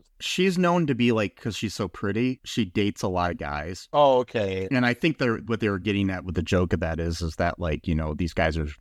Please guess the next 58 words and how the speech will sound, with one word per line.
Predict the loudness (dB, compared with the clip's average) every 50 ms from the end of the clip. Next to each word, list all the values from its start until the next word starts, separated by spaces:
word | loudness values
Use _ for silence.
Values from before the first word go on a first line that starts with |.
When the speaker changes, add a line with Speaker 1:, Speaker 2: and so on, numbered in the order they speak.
| -8
Speaker 1:
just | -8 -6 -6 -6 -6 -6
lavishing | -6 -6 -6 -8 -10 -10 -8 -8 -8
her | -8 -10 -10
with | -10 -12 -14 _
presents. | -14 -12 -12 -12 -14 -16 -16 -16 -16 -18 -18 _ _
So. | -20 -20 -20 -20 -20 -20 -20 _ _ _ 4
Speaker 2:
Okay. | 4 4 6 6 8 8 8 8 6 4 0
Speaker 1:
So | -2 -6 -4
they | -4 -2
just | -4 -4 -6 -6
keep | -8 -4 2
Speaker 2:
Yeah, | 4 4 4
I |
was | 4 2
Speaker 1:
coming | -2 -6
Speaker 2:
just | -6 -4
Speaker 1:
in. | -2
Speaker 2:
wondering. | -2 -2 0 0
Speaker 1:
Like, | 0 0 2
there's | 0 0 0 -2
this | -4 -4
delivery | -2 -2 0 0 0 2 2 2 2
guy | 0 -2 -4 -4
who | -6 -6
keeps | -6 -8 -8 -8 -8
delivering | -8 -6 -6 -4 -4 -4 -6 -6 -8
shit. | -10 -12 -16 -18 -18 -18 _ _
So, | -20 -20 -20 -20 -20 -20 _ _ _ -20
yeah. | -20 -20 -20 _ 2
Speaker 2:
Yeah, | 6 8 8 8
'cause | 6 4 0 -2
she's, | 0 -2 -2 2
like, | 4 4 4 4 2 -2 -6 _ _ 2
got, | 2 2 2
like, | 0 -2 -2
a | -6
smaller | -6 -2 0 2 2 2 0 -2
T | -6 -8 -10 -6
V, | -4 -4 -4
and | -4 -4 -6
she's | -6 -4 -2
like, | -2 -4 -4 -6 -14 _ _ _ -20 _ _ 4
"Oh, | 6 6 6
I | 6
guess | 4 4 2 2 4
I'll | 2 2
have | 2 0 -2
to | -6
put | -8 -6 -2 2
that | 2 2 2
one | 2 0 -2
in | 0 -2
the | -2
bathroom | -4 -2 2 4 4 4 4 2 0 0 0 2 2
or | 0 -2
something." | -2 -4 -2 0 0 2 0
Speaker 1:
Yeah. | 0 -2 -2 -4 -8 -12 -18 -20 -20 -20 -20 -20 -8 _
<laughs> | -8